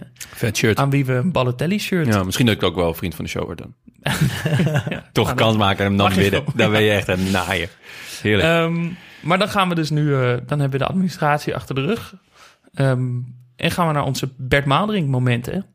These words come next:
Speaker 2: Want zelf hebben we natuurlijk ook, eh, mee zitten kijken. En ik ben benieuwd wat jij hebt meegenomen, Jonne.
Speaker 1: Ja, eh, wat,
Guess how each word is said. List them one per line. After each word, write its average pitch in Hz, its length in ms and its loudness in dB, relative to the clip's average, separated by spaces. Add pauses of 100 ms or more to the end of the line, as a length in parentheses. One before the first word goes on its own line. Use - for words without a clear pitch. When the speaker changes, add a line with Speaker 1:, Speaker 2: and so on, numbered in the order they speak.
(140)
Speaker 2:
Want 135 220 -2
zelf 143 280 4
hebben 131 180 0
we 131 60 0
natuurlijk 123 280 0
ook, 123 160 2
eh, 120 220 2 (240)
mee 139 280 2
zitten 131 260 -4
kijken. 185 460 0 (840)
En 143 200 0
ik 139 80 -2
ben 156 140 0
benieuwd 170 240 2
wat 151 100 -4
jij 165 260 2
hebt 185 140 -2
meegenomen, 123 600 0
Jonne. 143 320 -4 (560)
Speaker 1:
Ja, 226 420 2 (100)
eh, 196 500 2
wat, 190 120 -2